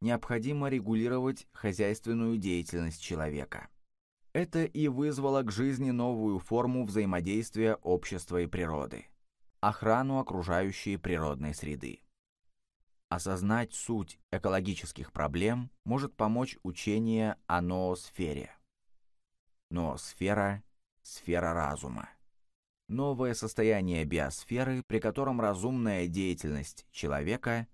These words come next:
становится главным фактором её развития. Термин «ноосфера» впервые употребили в двадцатые годы двадцатого века французские учёные Эдуард Леруа и Пьер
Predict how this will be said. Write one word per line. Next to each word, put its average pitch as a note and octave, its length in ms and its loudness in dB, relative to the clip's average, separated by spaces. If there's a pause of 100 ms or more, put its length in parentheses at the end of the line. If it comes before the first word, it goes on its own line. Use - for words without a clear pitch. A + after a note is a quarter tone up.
(160)
становится B2 680 -2
главным A#2+ 580 2
фактором F#2+ 520 0
её D#2+ 200 0
развития. D#2+ 720 -6 (1000)
Термин E2+ 480 2
«ноосфера» G#2 960 0
впервые A2 460 0
употребили G#2+ 600 -2
в G#2 80 -2
двадцатые F#2 600 -2
годы F#2 380 -2
двадцатого D#2+ 640 -4
века A2 460 -2 (260)
французские G#2 680 -2
учёные F#2+ 840 0 (320)
Эдуард E2+ 560 2 (200)
Леруа D#2 640 2 (520)
и E2+ 200 -2
Пьер F#2 540 0